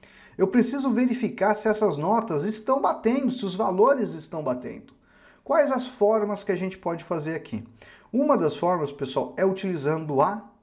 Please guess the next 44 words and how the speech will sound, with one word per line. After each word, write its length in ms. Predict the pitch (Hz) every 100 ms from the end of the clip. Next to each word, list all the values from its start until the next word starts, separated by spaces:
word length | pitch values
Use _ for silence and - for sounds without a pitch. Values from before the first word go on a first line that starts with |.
| _
tabela 360 | 160 147 147 151
dinâmica. 520 | 180 135 107 101 - _ - - -
Pra 140 | 381
fazer 240 | 294 240
tabela 300 | 233 202 196
dinâmica 460 | 156 147 185 185 208
é 20 |
muito 400 | 196 220 262 269
simples, 520 | 262 - 196 190 123
gente. 400 | 226 208 - -
Você 120 | - -
tem 120 | 208
que 120 | 233
unificar 460 | 220 220 202 202 202
as 120 | 160
duas 420 | 151 214 277 -
tabelas 680 | 240 175 156 180 214 - - _ _ _
pra 140 | 214 208
você 240 | 208 208
fazer 320 | 208 190 170
ali 100 | 180
o 80 | 175
processo, 760 | - 202 - 123 117 - - - _ _
tá? 340 | 127 120 - - - - -
E 80 | 240
como 240 | 247 339 254
que 60 |
eu 40 | 254
faço 300 | 233 214 160
isso? 440 | 123 - - _ _
Olha 240 | - 170 185
só. 400 | - 110 98 - _ _ _ _ _
Você 120 | -
poderia 380 | - 190 190 185
vir 200 | 151 160
muito 300 | 151 190 170
bem 120 | 160
aqui, 140 | 151
ó, 40 | 139
copiar 340 | - 123 139
os 100 | 135
dados 240 | 135 127 113
dessa 280 | 131 131
daqui, 440 | 123 110 117 123